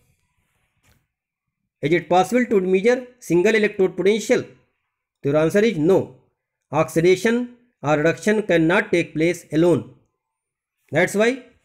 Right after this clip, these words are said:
moreover, electrode potential is a relative tendency and can be measured with respect to the reference electrode only, that is S H E।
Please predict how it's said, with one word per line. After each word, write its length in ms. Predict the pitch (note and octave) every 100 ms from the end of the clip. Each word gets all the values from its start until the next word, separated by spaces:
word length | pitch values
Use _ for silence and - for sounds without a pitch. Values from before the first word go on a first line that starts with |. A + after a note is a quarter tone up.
| _ -
moreover, 460 | D3 F3+ G#3 A#3+ - _ _ _
electrode 440 | C#3 D#3+ - G#3 G#3+
potential 440 | G#3+ A3 G#3+ B3 - _ _ _ _ -
is 100 | C3
a 60 | C#3+
relative 480 | D3 E3 A3 A#3+
tendency 640 | G3+ G3 G#3 G#3 B3+ C4+ _ _ _ _ _ -
and 260 | D3 D3
can 220 | F3+ G3
be 100 | E3+
measured 520 | C#3 D3 E3 A#3 A#3 - _ _ _ -
with 160 | C#3+ D#3+
respect 440 | E3 - G#3+ G#3+
to 100 | F3
the 320 | E3+ F3+ G3 - _ -
reference 540 | E3 E3 F#3 G#3 G3+
electrode 500 | E3 E3 - E3 D3
only, 400 | E3+ F3+ C3 - _ _ _ -
that 220 | D#3 D#3+
is 220 | A3+ A#3 _ _ _ -
S 260 | F#3 G3 -
H 220 | D#3+ D#3+
E। 220 | F3 -